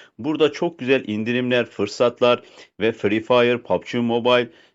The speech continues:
ve arkadaşlar popüler olan bütün oyunların içeriğini bulabilirsiniz. Burada arkadaşlar oyunlar kategorisine geldiğimizde, tüm oyunlar dediğimizde, popüler oyunlar dediğimizde burada gördüğünüz gibi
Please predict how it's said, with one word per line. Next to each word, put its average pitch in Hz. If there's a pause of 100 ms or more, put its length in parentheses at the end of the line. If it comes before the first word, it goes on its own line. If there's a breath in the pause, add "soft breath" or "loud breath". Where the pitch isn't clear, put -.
ve 110
arkadaşlar 120
popüler 135
olan 120
bütün 185
oyunların 117
içeriğini 117
bulabilirsiniz. 127 (360 soft breath)
Burada 165
arkadaşlar 156
oyunlar 104
kategorisine 139
geldiğimizde, 135
tüm -
oyunlar 131
dediğimizde, 120
popüler 123
oyunlar 120
dediğimizde 113
burada 127
gördüğünüz 123
gibi 110